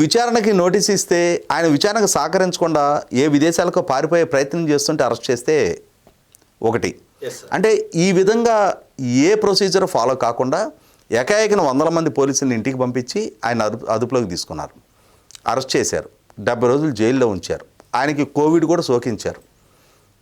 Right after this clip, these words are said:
Speaker 1: ఆయన హాస్పిటలైజ్ అయ్యారు. కానీ ఆయన బెయిల్ పిటిషన్ ఫైల్ చేసుకుంటే, ఆ బెయిల్ పిటిషన్కి కౌంటర్ సబ్మిట్ చేసిన ప్రభుత్వం, ఏసీబీ, అచ్చెన్నాయుడు గారికి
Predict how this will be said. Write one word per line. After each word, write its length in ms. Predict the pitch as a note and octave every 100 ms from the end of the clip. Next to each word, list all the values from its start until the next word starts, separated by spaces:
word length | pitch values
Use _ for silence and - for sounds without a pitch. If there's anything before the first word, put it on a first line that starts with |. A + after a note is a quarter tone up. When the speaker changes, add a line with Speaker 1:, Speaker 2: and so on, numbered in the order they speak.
| B2
Speaker 1:
ఆయన 180 | C3 C#3+ A#2+
హాస్పిటలైజ్ 560 | C#3 - E3+ D#3 C#3 G#2
అయ్యారు. 240 | F2+ D#2 - _ _ _ _ _ _ - -
కానీ 520 | E3 F#3+ C3 C3+ F3+ - C3+
ఆయన 140 | D#3 B2+
బెయిల్ 240 | C#3+ G3
పిటిషన్ 300 | G#3 G3 G3
ఫైల్ 240 | F3 D3 C#3
చేసుకుంటే, 460 | B2+ - F#2 A2+ E3+ - _ _ _ _ -
ఆ 80 | C3 C3+
బెయిల్ 200 | C#3 G3 A3+
పిటిషన్కి 560 | G#3+ G#3 F#3 F#3 E3 B2+ A2 - _ _ _ _ - -
కౌంటర్ 320 | C3+ G#3 G3+ G3
సబ్మిట్ 300 | D#3+ D#3+ C#3
చేసిన 200 | C#3 B2+ -
ప్రభుత్వం, 400 | A2 C3+ C#3 A2 G#2
ఏసీబీ, 400 | B2 C3 D3 F#2+ B2 G3 _ _ _ _ _ _ _ A#2+
అచ్చెన్నాయుడు 520 | - B3 A#3 A3+ G3+
గారికి 300 | E3+ E3 G3